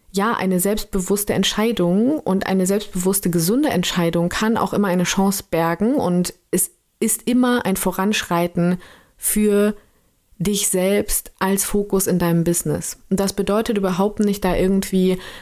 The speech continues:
arrogant zu sein und nicht mehr zu den Dingen zu stehen, die du tust, sondern eben, das, das ist wirklich gesunde Selbstführung. Das ist ein gesundes Umgehen und ein gesunder Umgang in deinem Business und eben auch mit deinen KundInnen, indem du ehrlich bist, indem du kommunizierst,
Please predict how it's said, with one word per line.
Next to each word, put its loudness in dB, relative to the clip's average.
arrogant 0
zu -2
sein 0
und 4
nicht 0
mehr 0
zu -2
den 2
Dingen 2
zu -2
stehen, 0
die 2
du 0
tust, 0
sondern 0
eben, 2
das, -2
das -2
ist -2
wirklich -2
gesunde 0
Selbstführung. 0
Das -2
ist -6
ein 0
gesundes 0
Umgehen 2
und -4
ein 0
gesunder 2
Umgang 2
in 2
deinem 0
Business 0
und 0
eben 0
auch -4
mit 0
deinen 2
KundInnen, 0
indem 0
du 0
ehrlich 0
bist, -2
indem 2
du 0
kommunizierst, 0